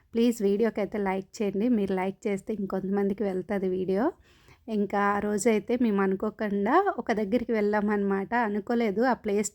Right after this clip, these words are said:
చూస్తామని. వెళ్ళాం కానీ చూడలేకపోయామండి ఆ ప్లే-, లోపలికి వెళ్ళి చూడలేకపోయాము. ఆ ప్లేస్ మీకు కూడా చూపిస్తాను, చూడండి వీడియో. ఇంకా మేము గోవా వచ్చేటప్పుడు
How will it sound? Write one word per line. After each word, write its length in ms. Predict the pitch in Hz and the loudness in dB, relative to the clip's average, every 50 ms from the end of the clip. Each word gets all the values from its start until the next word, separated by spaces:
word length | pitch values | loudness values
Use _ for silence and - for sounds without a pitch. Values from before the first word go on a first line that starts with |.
| - 220 | -8 -6
చూస్తామని. 760 | 208 202 196 - - 220 214 214 208 196 196 202 269 370 - - - - - - - - - - _ - | -6 -6 -6 -6 -4 -4 -2 0 0 0 2 4 4 2 2 0 -4 -20 -20 -20 -20 -20 -20 -20 _ 0
వెళ్ళాం 460 | 233 226 233 247 262 277 277 262 262 262 | 2 4 6 6 6 6 8 6 6 6
కానీ 240 | 262 254 247 330 381 - - | 6 6 6 6 4 4 2
చూడలేకపోయామండి 880 | 277 240 226 226 220 214 - _ - 220 202 196 196 196 190 190 185 190 | 2 4 4 4 2 0 -2 _ -6 -4 -2 0 2 2 2 0 0 -2
ఆ 60 | 190 | -4
ప్లే-, 460 | 190 - - 202 208 208 190 - - 240 | -4 -6 -4 -4 -4 -4 -4 -4 -2 0
లోపలికి 520 | 226 214 208 214 208 - 240 226 226 240 | 2 4 4 4 4 2 -2 -2 -2 -2
వెళ్ళి 260 | 220 214 208 226 240 - - 214 | -2 0 0 -2 -2 -4 -4 -2
చూడలేకపోయాము. 840 | 196 190 196 202 214 202 - _ - 202 196 190 190 214 302 381 - _ - | -2 0 0 -2 -4 -4 -8 _ -6 -4 -4 -2 0 0 0 -2 -2 _ -4
ఆ 40 | - | -4
ప్లేస్ 440 | - - 233 226 226 233 226 - | 0 2 4 6 6 6 4 4
మీకు 280 | 254 240 226 220 208 - | 4 4 4 2 0 -2
కూడా 220 | - 233 226 240 | 0 0 2 2
చూపిస్తాను, 760 | 247 247 - 226 208 196 240 233 - - - 240 214 208 208 277 | 2 0 0 -4 -2 -2 -2 -2 -2 -4 -4 -2 -2 0 0 0
చూడండి 500 | 269 - 220 202 196 202 208 208 208 202 | 0 0 0 0 0 0 0 0 0 2
వీడియో. 560 | 190 196 190 196 196 202 220 294 381 415 370 - _ _ - 233 | 2 2 4 4 4 2 4 4 4 4 2 -2 _ _ -6 -4
ఇంకా 240 | 220 214 196 233 | -4 -2 0 0
మేము 220 | 214 233 233 233 226 | 0 2 2 2 4
గోవా 380 | 202 214 202 208 226 254 262 | 4 6 6 6 6 6 4
వచ్చేటప్పుడు 720 | 254 233 - - 240 233 226 240 226 226 - 196 208 277 | 4 2 0 -2 -2 -2 0 0 -2 -2 -2 -2 -2 -2